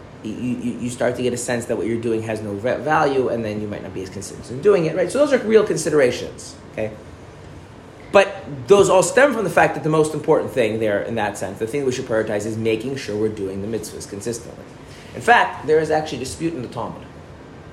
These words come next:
There's many disputes in the Talmud. Um, but one of the disputes in Talmud is what is the most significant verse,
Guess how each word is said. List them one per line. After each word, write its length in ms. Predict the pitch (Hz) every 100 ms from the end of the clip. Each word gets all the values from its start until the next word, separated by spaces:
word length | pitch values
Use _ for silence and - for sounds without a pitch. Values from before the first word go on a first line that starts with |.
| - - 110
There's 120 | 101
many 160 | 101
disputes 320 | 87 - 78 -
in 60 |
the 60 | 76
Talmud. 180 | 73 - - - - - -
Um, 280 | 120 113 113
but 100 | 127
one 180 | 156 220
of 60 |
the 40 | 220
disputes 240 | - 160
in 80 | 139
Talmud 320 | 135 127 123
is 140 | 123 120
what 160 | 147
is 80 | 131
the 100 | 131
most 540 | 123 135 139 - - -
significant 560 | 127 135 139 131 117
verse, 600 | 104 113 92 - - -